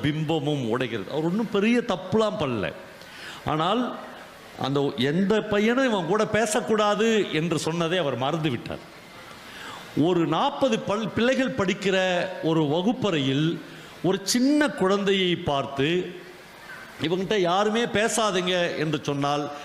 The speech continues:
அந்த குழந்தையின் மனநிலை என்னவாக வி-, முடியும் என்பதை இவ்வளவு ஒழுக்கத்தை போதித்த, இவ்வளவு ஒழுக்கமாக வாழ்ந்த ஒரு ஆசிரியரால் கணிக்க முடியாது போய்விட்டது என்பதுதான் இந்த கதையினுடைய மையமாக தி. ஜானகிராமன் வைக்கிறார்.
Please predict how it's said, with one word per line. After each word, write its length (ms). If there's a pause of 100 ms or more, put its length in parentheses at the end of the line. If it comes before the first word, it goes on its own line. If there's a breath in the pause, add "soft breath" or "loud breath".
(140 loud breath)
அந்த 220
குழந்தையின் 760
மனநிலை 720
என்னவாக 840 (160)
வி-, 180 (340)
முடியும் 540 (320 loud breath)
என்பதை 560 (400 loud breath)
இவ்வளவு 640
ஒழுக்கத்தை 560
போதித்த, 580
இவ்வளவு 380
ஒழுக்கமாக 880 (200)
வாழ்ந்த 720 (100)
ஒரு 180
ஆசிரியரால் 720
கணிக்க 380
முடியாது 440
போய்விட்டது 760 (200 loud breath)
என்பதுதான் 480
இந்த 200
கதையினுடைய 600
மையமாக 920
தி. 100
ஜானகிராமன் 640
வைக்கிறார். 400